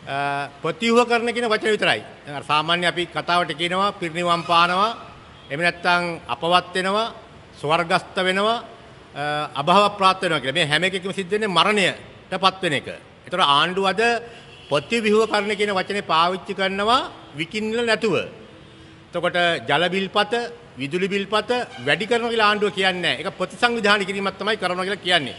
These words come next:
බස් ගාස්තු, අ, ප්‍රතිසංවිධානය කිරීමක්. ඉතින් ආණ්ඩුව අද වචන හරඹයකට මුවා වෙලා මේ රටේ සියලුම ජාතික සම්පත් විකිණීමට කටයුතු කරමින් තිබෙනවා. ඒ නිසා අපි ජාතික සම්පත් විකිණීමට එරෙහි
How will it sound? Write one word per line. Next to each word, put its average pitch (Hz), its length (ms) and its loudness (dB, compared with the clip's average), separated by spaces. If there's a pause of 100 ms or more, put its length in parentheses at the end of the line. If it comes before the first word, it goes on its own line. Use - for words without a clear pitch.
(160)
බස් 143 240 0
ගාස්තු, 208 380 0 (640)
අ, 151 280 -2
ප්‍රතිසංවිධානය 202 640 2
කිරීමක්. 139 380 -2 (260)
ඉතින් 175 220 -8
ආණ්ඩුව 180 300 2
අද 196 140 -2 (460)
වචන 151 400 2
හරඹයකට 202 560 0
මුවා 175 300 4
වෙලා 214 260 4 (460)
මේ 135 140 0
රටේ 202 200 2
සියලුම 240 460 4
ජාතික 196 340 4
සම්පත් 185 420 -2
විකිණීමට 196 460 -6
කටයුතු 165 260 -2
කරමින් 170 260 -4
තිබෙනවා. 190 420 2 (400)
ඒ 151 140 -6
නිසා 202 180 6
අපි 226 220 0 (340)
ජාතික 175 400 6
සම්පත් 226 440 4
විකිණීමට 214 440 -2
එරෙහි 175 320 4